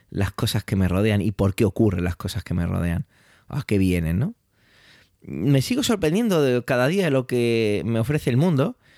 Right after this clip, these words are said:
y lo malo es que es por cosas no especialmente positivas. Muchas veces me habéis escuchado aquí en Trending decir que he querido, he buscado esa semana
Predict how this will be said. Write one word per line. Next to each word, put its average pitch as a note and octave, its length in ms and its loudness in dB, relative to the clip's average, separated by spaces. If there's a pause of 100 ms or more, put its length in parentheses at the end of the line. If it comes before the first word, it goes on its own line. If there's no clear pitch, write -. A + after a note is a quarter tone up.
(340)
y C3 120 2
lo C#3 160 4
malo G3 300 2
es E3+ 160 0
que - 120 -2
es E3 80 -2
por D3 280 0
cosas D#3 480 -2
no C3+ 580 0
especialmente A#2 640 -2
positivas. G2+ 640 -2 (640)
Muchas D3+ 220 0
veces D3 200 0
me B2+ 60 0
habéis B2 140 0
escuchado B2 360 0
aquí A2+ 140 -2
en G#2+ 100 0
Trending B2 320 0
decir C#3 320 0 (400)
que A#2 160 0
he B2 80 2
querido, C#3 960 2
he B2 160 2
buscado B2+ 680 2
esa B2 220 0
semana C3 560 -2